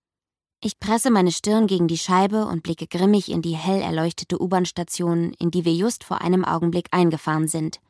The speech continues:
Die Türen öffnen sich schnaufend. Unzählige Menschen strömen auf den Bahnsteig hinaus oder in den Zug hinein. Und als die Reihen sich lichten, sehe ich ihn, den verfluchten Mistkerl von einem Dieb.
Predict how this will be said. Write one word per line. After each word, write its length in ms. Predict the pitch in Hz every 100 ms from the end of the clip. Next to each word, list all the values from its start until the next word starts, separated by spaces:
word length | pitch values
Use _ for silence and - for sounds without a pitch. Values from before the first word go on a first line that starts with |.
| _ _ _ _ _ _ _ _ _ _ -
Die 100 | 175
Türen 380 | 269 277 269 240
öffnen 320 | 196 208 196
sich 140 | 180
schnaufend. 640 | - 185 165 - 160 - _ _ _ _ _
Unzählige 600 | 208 226 - 196 185 175
Menschen 420 | 165 170 190 190 180
strömen 420 | - 180 180 175
auf 120 | 175
den 160 | 170 160
Bahnsteig 460 | 165 180 - 160
hinaus 580 | - 165 160 190 220 -
oder 160 | 175 165
in 120 | 160
den 120 | 160
Zug 220 | - 185
hinein. 480 | - 208 185 160 156 _ _ _ _ _ _
Und 140 | - -
als 180 | 185 -
die 140 | 185
Reihen 240 | 190 196
sich 220 | 180 170 226
lichten, 520 | 247 - 190 220 254 _ _ _ _
sehe 320 | - 302 220
ich 200 | 190 -
ihn, 280 | 196 196 190 _ _ _ _ _ _ -
den 140 | 180
verfluchten 800 | - 175 - 240 330 - 262 226
Mistkerl 600 | 226 220 - - 196 190
von 200 | - 190
einem 300 | 185 185 185
Dieb. 300 | 214 175 -